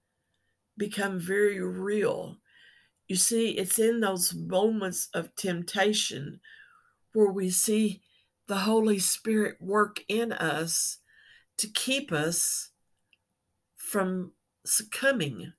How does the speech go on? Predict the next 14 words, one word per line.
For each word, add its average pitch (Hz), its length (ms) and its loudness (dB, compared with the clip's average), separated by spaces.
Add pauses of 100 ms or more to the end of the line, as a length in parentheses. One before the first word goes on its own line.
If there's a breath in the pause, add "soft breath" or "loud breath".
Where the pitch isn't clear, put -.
(720)
to - 160 -2
temptation 180 800 0
in 160 140 0
our 151 240 0
life. 135 760 -6 (2250)
I 170 220 2
believe 175 720 0 (680 soft breath)
to 180 120 -4
pray, 180 720 2 (720)
"Lead 185 260 2
us 170 240 0
not 185 280 0
into 165 380 -4
temptation," 160 1120 -2